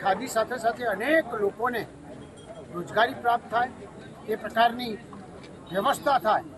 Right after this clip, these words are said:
માટે વર્ષોથી એમાં કેવી રીતે આગળ વધી શકાય, એનું ચિંતન થાય. આપણા પ્રધાનમંત્રી નરેન્દ્રભાઈ મોદી સાહેબે જ્યારથી આવ્યા ત્યારથી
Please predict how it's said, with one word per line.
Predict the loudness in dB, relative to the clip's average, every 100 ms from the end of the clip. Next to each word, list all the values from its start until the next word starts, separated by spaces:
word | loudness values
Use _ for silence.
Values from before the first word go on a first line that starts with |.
| -2
માટે | -2 0 -2
વર્ષોથી | -2 0 0 0 -2 -6 -8 -10 -8 -6 -6 -8 -8 -8 -10 -10 -14 -8 0
એમાં | 0 0
કેવી | -4 -6
રીતે | -4 2
આગળ | 2 2 -2
વધી | -4 -4
શકાય, | -2 0 0 -2 -14 -14 -14 -12 -6
એનું | -4 -4 -4
ચિંતન | -2 0 0 2
થાય. | 2 0 -6 -10 -10 -10 -10 -10 -10 -10 -12 -12 -2 0
આપણા | 4 6 6 2 -6 -4
પ્રધાનમંત્રી | 2 2 2 -4 -6
નરેન્દ્રભાઈ | -6 -6 -6 -4 -2
મોદી | -2 0 4
સાહેબે | 4 2 -6 -10 -14 -14 -14 -12 -6 0
જ્યારથી | 0 0 0 4
આવ્યા | 4 4
ત્યારથી | 4 0 -2